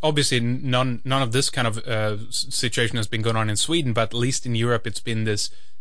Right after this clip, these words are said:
it, it's been out there a little bit. W-, so what do you make of those comments? And, and, and what do you think,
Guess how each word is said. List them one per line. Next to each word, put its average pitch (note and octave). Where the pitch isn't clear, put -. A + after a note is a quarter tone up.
it, C3+
it's C3+
been A#2+
out C3
there G2+
a -
little G2+
bit. G#2
W-, -
so D#3
what F3
do G3
you F#3+
make F3
of D#3
those D3+
comments? A2+
And, A2+
and, A#2
and C3
what B2
do C3+
you C3
think, B2